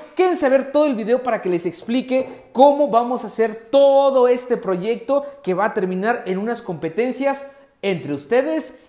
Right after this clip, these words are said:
y yo. Suscríbanse al canal y también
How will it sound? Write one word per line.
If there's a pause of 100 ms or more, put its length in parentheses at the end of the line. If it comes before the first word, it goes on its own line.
(120)
y
yo.
Suscríbanse
al
canal
y
también